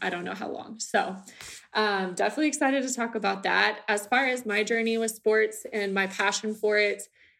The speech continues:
uh, grew up playing basketball and softball my entire life. Um, tried a few other things here and there, but basketball, I think, has always been where my passion is. Uh, so much so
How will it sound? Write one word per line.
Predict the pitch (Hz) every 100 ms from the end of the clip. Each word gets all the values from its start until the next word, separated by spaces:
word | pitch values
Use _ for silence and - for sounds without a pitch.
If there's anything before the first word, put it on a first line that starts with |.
| _
uh, | 202 196 185 185 - _
grew | - 208
up | 214 208
playing | 226 220 214
basketball | 196 202 - 202 190 190
and | 185 185 190
softball | 240 262 262 262 240 233
my | 226
entire | 214 214 196 185
life. | 175 175 185 190 -
Um, | 196 180 175 175 175 - _ _ _ -
tried | 220 214
a |
few | 214 226
other | 208 202
things | 196 202 202
here | 214 196
and |
there, | 185 185
but | 190
basketball, | 185 185 - 214 196
I | 196 180 190
think, | 190 185 185
has | 208
always | 185 180 190 190
been | 190 175 180 180
where | 180
my | 175 180
passion | 233 233 240 247
is. | 220 220 214 208 - _ _ _ _
Uh, | 208 202 190 185 185
so | - - - 233
much | 262 220
so | - 202 196 190 190